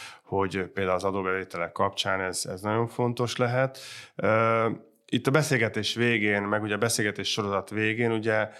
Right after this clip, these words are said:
ugye tényleg, ahogy a, a mai beszélgetésünk elején is mondtunk, hogy mondjunk valami pozitív kilástást,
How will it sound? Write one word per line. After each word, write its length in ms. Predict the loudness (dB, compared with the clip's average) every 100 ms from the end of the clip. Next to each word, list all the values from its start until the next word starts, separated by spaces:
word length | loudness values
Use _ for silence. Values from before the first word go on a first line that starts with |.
| -20 -18 -4
ugye 280 | 0 2
tényleg, 520 | 2 2 4 2 -2 -2
ahogy 320 | 0 2 2
a, 300 | 2 0 0
a 40 |
mai 240 | 4 4 6
beszélgetésünk 760 | 4 2 2 -2 -4 -8 -4
elején 240 | 0 0 0
is 140 | 0
mondtunk, 480 | 0 0 0 0 0
hogy 100 | 2
mondjunk 460 | 2 4 2 0
valami 220 | -2 -2 -2
pozitív 520 | -4 -4 -4 -6 -4
kilástást, 760 | 0 2 2 2 0 2 0